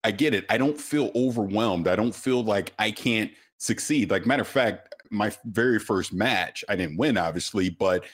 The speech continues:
you know, I got, like, four or five K Os, and I'm like, "I don't even know what the hell I'm doing yet," and I'm having success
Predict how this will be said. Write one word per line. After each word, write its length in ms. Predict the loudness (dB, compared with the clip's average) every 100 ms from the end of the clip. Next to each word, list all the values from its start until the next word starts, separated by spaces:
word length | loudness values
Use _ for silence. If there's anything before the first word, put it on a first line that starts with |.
| -20 -12 -4
you 80 |
know, 100 | -2
I 80 | 0
got, 220 | 0 -2
like, 160 | -2 -4
four 220 | -2 -2
or 60 | 0
five 320 | 0 0 0
K 220 | -2 2
Os, 340 | 2 2 2 0
and 100 | 0
I'm 120 | 2
like, 180 | 0 0
"I 60 | 0
don't 100 | 2
even 120 | 2
know 80 | 2
what 80 | 2
the 60 |
hell 180 | 0 2
I'm 120 | 2
doing 280 | 2 2 2
yet," 300 | 2 0 -2 -2
and 180 | 0
I'm 240 | 2 2 -2 -6 -16 -4
having 420 | 0 2 2 2
success 840 | 0 -4 -4 -2 -2 -2 -6 -10